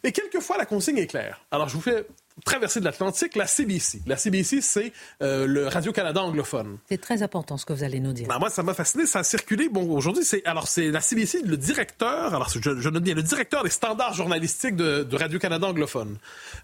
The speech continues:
Speaker 1: Ça, c'est, dites-vous, en, en matière de politiquement correct, c'est le sommet. C'est l'Everest du politiquement correct.
Speaker 2: C'est un média
Speaker 1: Ah.
Speaker 2: public.
Speaker 1: Ah oui, bien sûr, évidemment. Ça va de soi.
Speaker 2: Non, mais je,
Speaker 1: Euh,
Speaker 2: je peux préciser.
Speaker 1: Vous avez tout à fait raison. Alors, ils prennent la peine de dire une chose.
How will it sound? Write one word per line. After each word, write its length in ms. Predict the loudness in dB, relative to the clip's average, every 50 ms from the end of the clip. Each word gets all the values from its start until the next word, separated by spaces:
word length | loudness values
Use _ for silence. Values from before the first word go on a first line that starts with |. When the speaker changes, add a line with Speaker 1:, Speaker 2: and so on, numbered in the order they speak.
| -10 -6 -2
Speaker 1:
Ça, 140 | -2 -2 0
c'est, 120 | 0 -2
dites-vous, 240 | 0 0 0 0 -2
en, 260 | 0 0 0 0 0 0
en 80 | 0
matière 380 | 0 0 0 0 0 0 0 0
de 220 | 0 2 2 2
politiquement 480 | 0 0 -2 -2 -2 -4 -4 -2 -2 0
correct, 260 | 0 0 0 0 0
c'est 180 | 0 -2 -2 -4 -4 _
le 160 | 0 2 2
sommet. 600 | 2 0 0 0 0 0 0 0 0 0 0 0 -4 -8 -14 -6 0
C'est 260 | 2 2 4 4 4
l'Everest 680 | 4 2 2 2 0 0 0 0 0 0 -2 -2 -4
du 120 | -4 -4 0
politiquement 540 | 0 0 0 0 -2 -6 -6 -2 -2 -2 0
correct. 460 | 0 -2 -2 -2 -6 -8 -12 -20 -20
Speaker 2:
C'est 140 | -6 -2 0
un 40 | 2
média 200 | 2 2 2 0
Speaker 1:
Ah. 60 | -2
Speaker 2:
public. 460 | -2 -2 -2 -2 -2 -4 -6 -8 -4 -2
Speaker 1:
Ah 80 | -2 0
oui, 60 | 0
bien 120 | 0 -2
sûr, 160 | 0 0 0
évidemment. 400 | -2 -2 -2 -2 -2 -2 -2 -6 -8 _
Ça 60 | -8 -4
va 100 | -4 -2
de 40 | 0
soi. 160 | 0 -2 0
Speaker 2:
Non, 80 | 0 0
mais 220 | 2 2 2 0
je, 100 | 0 0
Speaker 1:
Euh, 200 | 0 0 0 0
Speaker 2:
je 60 | 0 -2
peux 80 | -4 -2
préciser. 440 | -2 -4 -4 -4 -4 -4 -4 -4 -6 -8 -8 -6 -6 -6 -6 -4
Speaker 1:
Vous 80 | -2 0
avez 100 | 0 2
tout 120 | 0 0
à 20 |
fait 100 | 0 0
raison. 300 | 0 0 0 -2 -2 -6 -8 -12 -14 _ -12 -12 -6 -2
Alors, 220 | 0 0 0 0 -2 -4
ils 80 | -4
prennent 200 | -2 0 0 2 2
la 80 | 2
peine 220 | 0 0 -2 0 0
de 80 | 0
dire 200 | 0 0 0 0
une 60 | 0 0
chose. 380 | 0 -2 -4 -4 -8 -14 -16